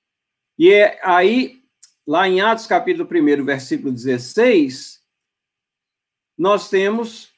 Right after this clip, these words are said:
é, o cumprimento dessa, é, profecia que o-, os apóstolos relembrando,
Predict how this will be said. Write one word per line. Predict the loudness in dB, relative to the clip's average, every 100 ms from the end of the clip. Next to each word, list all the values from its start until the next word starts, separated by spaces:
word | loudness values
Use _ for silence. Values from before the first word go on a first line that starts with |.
| _ -6
é, | -2 0 0 0
o | 0 0
cumprimento | -2 -4 -2 0 2 2 -2 -6 -20 _ _ _ _ _ _
dessa, | -2 -2 -2 -2 -2 -4 _ _ 0
é, | 0
profecia | 2 0 0 0 -6 -4 -2 2 2 0
que | -2
o-, | -4 -4 -6
os | -4
apóstolos | -4 2 2 2 -2 0
relembrando, | 2 4 2 2 2 4 2 -2 -6